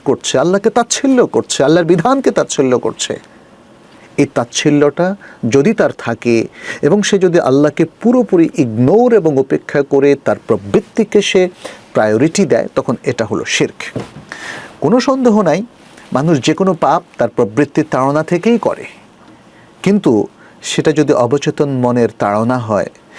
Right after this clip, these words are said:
এবং সেটা যদি এরকম সুস্পষ্ট, আহ, তার, আহ, আহ, বক্তব্যের আলোকে, তার সুস্পষ্ট পদক্ষেপের আলোকে না হয়, তাহলে প্রবৃত্তির সকল তাড়না শিরকে রূপান্তরিত হবে না।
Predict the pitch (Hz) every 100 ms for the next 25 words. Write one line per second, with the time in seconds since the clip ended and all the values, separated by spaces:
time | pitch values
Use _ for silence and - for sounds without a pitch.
0 | - 156 202 196 190 185 170 170 175 156
1 | 175 151 - 170 - - 170 202 - 170
2 | 151 - - - - - - - - 127
3 | 127 - 127 110 - - 127 120 113 -
4 | 113 - - 165 135 139 127 120 120 -
5 | 123 - 113 - 143 - 147 - 147 -
6 | 117 - - 233 196 175 139 127 123 104
7 | 151 165 117 82 - - - - 107 120
8 | 147 185 _ - 120 95 117 127 - 160
9 | - - 110 - 131 127 117 107 98 104
10 | 110 139 143 - 113 101 107 98 - 92
11 | 85 95 90 - - 190 - - -